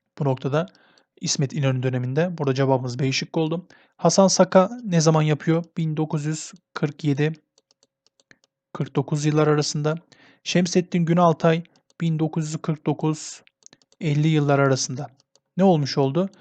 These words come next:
İsmet İnönü döneminin son başbakanı. Bakın Ö S Y M sorar. Son başbakanı kimmiş? Şem-, e, Şemsettin Günaltay'mış. Bunu lütfen unutmayalım. Şükrü Saraçoğlu da bin dokuz yüz kırk iki,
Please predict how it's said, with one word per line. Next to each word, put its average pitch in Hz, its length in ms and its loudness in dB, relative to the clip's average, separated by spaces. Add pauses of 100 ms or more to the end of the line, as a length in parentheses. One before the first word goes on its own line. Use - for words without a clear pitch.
(640)
İsmet 170 420 -4
İnönü 156 340 -4
döneminin 156 560 -4 (240)
son 175 540 0
başbakanı. 143 600 0 (460)
Bakın 139 180 -4
Ö 147 160 0
S 143 140 -4
Y 139 40 0
M 147 120 -2
sorar. 135 500 -2
Son 175 320 0
başbakanı 139 400 -2
kimmiş? 160 500 -6
Şem-, 151 380 -6
e, 131 220 -2
Şemsettin 160 600 -4
Günaltay'mış. 143 680 -2
Bunu 135 180 -6
lütfen 139 300 -6
unutmayalım. 165 500 -4 (480)
Şükrü 175 300 -4
Saraçoğlu 147 540 2
da 175 160 2 (380)
bin 160 140 -2
dokuz 139 300 -4
yüz 165 280 -6 (360)
kırk 151 320 -2
iki, 170 360 -2